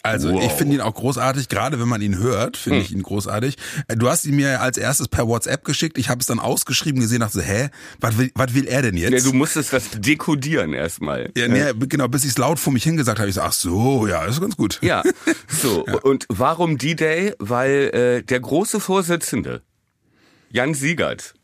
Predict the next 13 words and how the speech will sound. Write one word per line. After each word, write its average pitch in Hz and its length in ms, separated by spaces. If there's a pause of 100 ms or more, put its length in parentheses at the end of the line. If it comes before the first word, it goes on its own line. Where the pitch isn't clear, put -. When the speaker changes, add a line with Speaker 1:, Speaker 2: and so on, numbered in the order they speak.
(120)
Speaker 1:
Mao 123 140
Speaker 2:
ja. 85 140
Speaker 1:
Zedong, 147 240
ach 131 40
so, 117 140
okay. 95 240
Mhm. 120 320
Speaker 2:
Ne? 101 300 (240)
Oder 104 260
beziehungsweise, 143 640
nee, 160 160
andersrum, 151 500
andersrum. 107 520